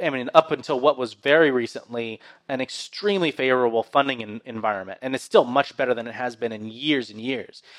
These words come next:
So an engineer, a talented one, says, "Hey, why don't I just become a technical founder of my own company and, and build it or scale it to whatever and sell it for, for millions or whatever the case? Why should I go work to Apple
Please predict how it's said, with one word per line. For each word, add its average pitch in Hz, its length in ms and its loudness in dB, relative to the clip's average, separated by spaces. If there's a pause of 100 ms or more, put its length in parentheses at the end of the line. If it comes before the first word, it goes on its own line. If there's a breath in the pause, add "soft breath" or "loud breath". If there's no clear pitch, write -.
(140 loud breath)
So 143 360 2
an 147 120 -2
engineer, 147 640 2
a 113 60 -2
talented 156 500 -2
one, 107 380 -2 (200 soft breath)
says, 117 360 0
"Hey, 208 180 4
why 127 160 4
don't 165 140 6
I 165 80 6
just 143 160 -4
become 135 260 -8
a 127 40 -4
technical 131 420 -8
founder 135 320 0
of 120 100 0
my 107 140 -6
own 117 220 -6
company - 560 -12 (340 soft breath)
and, 120 360 -4
and 117 380 -4
build 147 260 2
it - 300 -6
or 107 180 -2 (100)
scale 139 360 0
it 123 100 0
to 117 100 -6
whatever 120 420 2
and 101 160 -8
sell 131 240 2
it 123 80 -4
for, 110 180 -10 (120)
for 120 120 -6
millions 123 420 -4
or 101 120 -8
whatever 131 320 2
the 104 80 -8
case? - 380 -16 (360 loud breath)
Why 143 240 8
should 175 220 -2
I 165 40 0
go 180 120 -2
work 185 160 -2
to 170 120 -6
Apple - 340 -8